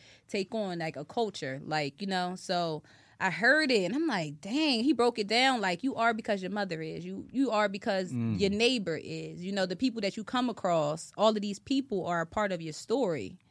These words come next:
Speaker 2: Wow.
Speaker 1: And it was just like, "Dang, I went home, I went back to my dorm room,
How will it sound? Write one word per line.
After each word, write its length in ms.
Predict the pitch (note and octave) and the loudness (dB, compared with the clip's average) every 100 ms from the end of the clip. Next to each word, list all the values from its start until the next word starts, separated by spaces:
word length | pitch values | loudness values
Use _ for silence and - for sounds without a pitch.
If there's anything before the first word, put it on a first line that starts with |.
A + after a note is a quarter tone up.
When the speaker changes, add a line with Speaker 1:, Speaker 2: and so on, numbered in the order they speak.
| F#2+ | -8
Speaker 2:
Wow. 500 | F2 F2 F2 E2+ F2 | -4 -4 -4 -6 -4
Speaker 1:
And 140 | A#3 | 2
it 80 | E4 | 2
was 100 | C#4+ | 2
just 240 | A3 A3 | 0 -2
like, 280 | F#3 D#3+ D3+ | -4 -6 -6
"Dang, 320 | D#3 A#3+ A3+ | -2 0 2
I 80 | G3+ | 0
went 240 | G#3+ G#3+ G#3+ | 0 -2 -2
home, 280 | A3+ A#3 - - | -4 -4 -8 -12
I 100 | F#3 | -6
went 200 | G3+ F#3+ | -6 -4
back 140 | F#3 F#3+ | -6 -4
to 60 | G3+ | -4
my 120 | D#3+ | -4
dorm 400 | D#3 A#3 D4 A3+ | -2 0 0 0
room, 340 | F#3+ E3+ F#3 | -2 -2 -6